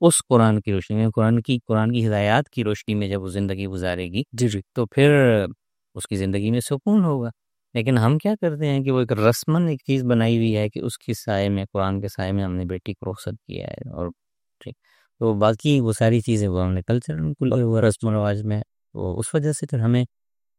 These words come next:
Speaker 1: वो बरक़ात हासिल नहीं होती, वो सवाए-, फ़वाइद हासिल नहीं होते कि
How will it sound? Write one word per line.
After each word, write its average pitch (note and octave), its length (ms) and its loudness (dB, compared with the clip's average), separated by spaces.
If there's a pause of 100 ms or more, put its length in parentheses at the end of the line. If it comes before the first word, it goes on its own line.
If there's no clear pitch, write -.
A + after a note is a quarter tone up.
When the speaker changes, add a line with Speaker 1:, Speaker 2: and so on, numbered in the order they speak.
Speaker 1:
वो A#2+ 160 2
बरक़ात G#2+ 520 0
हासिल G#2+ 300 -2
नहीं G2+ 200 2
होती, F#2+ 440 -2
वो F#2 120 -2
सवाए-, F#2 380 -2 (120)
फ़वाइद F#2+ 560 -2
हासिल G2 260 -2
नहीं F#2+ 240 -2
होते F2+ 340 -2
कि F2+ 260 -6